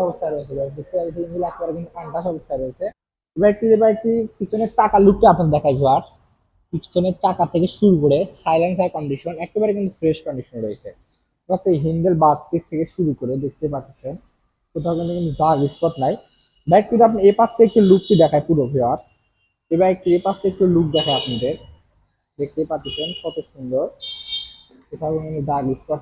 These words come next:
নাই ভিউয়ার্স। দেখতেই পাচ্ছেন একেবারে কিন্তু ফ্রেশ কন্ডিশন রয়েছে। ইঞ্জিন লুক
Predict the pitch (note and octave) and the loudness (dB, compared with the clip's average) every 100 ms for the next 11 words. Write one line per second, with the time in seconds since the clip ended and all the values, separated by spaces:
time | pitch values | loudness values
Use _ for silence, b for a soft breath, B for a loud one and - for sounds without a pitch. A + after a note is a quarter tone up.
0 | D3 B2+ B2 A#2+ A#2+ A#2+ D3 D3 - C3 | -8 -8 -8 -10 -8 -4 -2 -2 -8 -10
1 | - D#3+ A3 _ _ _ _ _ _ _ | -6 -6 -6 _ _ _ _ _ _ _
2 | D#3+ E3+ E3+ D#3+ D#3 C#3+ - D3 C#3+ - | -2 2 2 2 -2 -6 -2 -2 -2 -6
3 | B2+ A2+ A#2+ A#2 A2+ - F3 D#3+ C#3+ C#3+ | -12 -12 -14 -12 -12 -10 -10 -8 -6 -4
4 | D3 C#3+ | -4 -6